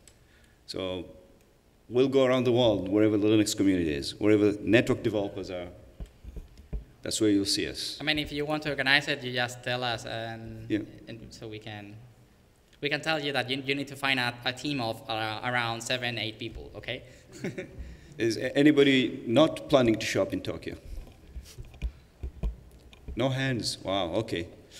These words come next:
Speaker 1: Maybe we shouldn't tell anybody about this conference. It's good. It was good. Just, you know, let's keep it a secret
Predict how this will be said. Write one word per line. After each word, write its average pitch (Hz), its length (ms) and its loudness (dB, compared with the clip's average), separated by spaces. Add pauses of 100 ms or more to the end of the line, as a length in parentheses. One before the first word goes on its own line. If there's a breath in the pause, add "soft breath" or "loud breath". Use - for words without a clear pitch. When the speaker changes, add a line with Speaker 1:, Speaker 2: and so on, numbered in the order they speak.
(320 loud breath)
Speaker 1:
Maybe 151 240 8
we 151 80 10
shouldn't 147 300 6
tell 143 160 6
anybody 143 320 8
about 139 160 6
this 139 120 2
conference. 139 540 0
It's 101 140 0
good. 123 360 0
It - 120 -2
was 120 160 2
good. 131 480 4 (260)
Just, - 380 0
you - 120 4
know, 113 140 8
let's 113 220 4
keep - 160 -2
it 120 60 6
a 113 40 4
secret 107 340 2